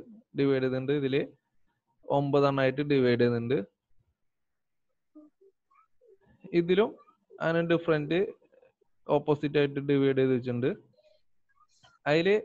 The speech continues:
ഇപ്പൊ ഇത് രണ്ടും പറയണത് എന്താന്ന് വെച്ചാ, അതായത് ഈ ഒരു ഒബ്ജക്റ്റില് ഈ ഒരു പോയിന്റിലേക്കാണ് നമ്മുടെ ഒബ്ജക്റ്റിന്റെ concentration കൊടുത്തതാണ്. ഇതിലാണെങ്കിൽ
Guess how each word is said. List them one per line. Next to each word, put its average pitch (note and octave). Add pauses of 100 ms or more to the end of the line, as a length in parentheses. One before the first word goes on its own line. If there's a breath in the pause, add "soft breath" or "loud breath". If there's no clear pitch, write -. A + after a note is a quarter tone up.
(760 soft breath)
ഇപ്പൊ F#3
ഇത് F3+ (140)
രണ്ടും G#3
പറയണത് F#3+
എന്താന്ന് F#3
വെച്ചാ, D#3 (140)
അതായത് E3 (540)
ഈ F#3+
ഒരു G#3
ഒബ്ജക്റ്റില് F3+ (560)
ഈ F#3+
ഒരു G#3
പോയിന്റിലേക്കാണ് F3 (840)
നമ്മുടെ C#3+
ഒബ്ജക്റ്റിന്റെ C#3+ (1160)
concentration C#3
കൊടുത്തതാണ്. A2 (800)
ഇതിലാണെങ്കിൽ F#3